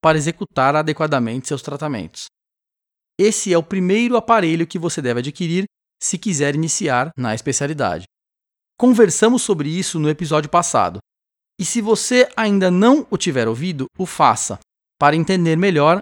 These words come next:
a sequência de aquisição dos aparelhos. A primeira informação a ser compreendida é que um localizador foraminal não é um aparelho automático.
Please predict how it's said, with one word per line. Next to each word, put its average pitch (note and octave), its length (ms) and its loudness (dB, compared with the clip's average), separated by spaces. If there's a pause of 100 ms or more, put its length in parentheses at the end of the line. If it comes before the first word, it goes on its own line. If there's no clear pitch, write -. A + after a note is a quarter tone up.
(160)
a D3 80 0
sequência F3+ 520 -2
de F#3+ 80 2
aquisição D3+ 440 -2
dos C#3+ 160 -4
aparelhos. D3 600 -6 (1200)
A G#3 80 2
primeira B3 320 -2
informação G#3 640 -4
a A2+ 60 -4
ser C#3+ 180 -4
compreendida A#2+ 640 -6 (720)
é E3 80 4
que - 120 -4
um G3 140 0
localizador F#3 540 0
foraminal C3 520 0 (380)
não G#3+ 340 4
é F3+ 80 2
um F#3+ 120 0
aparelho E3+ 320 -2
automático. D3 500 -6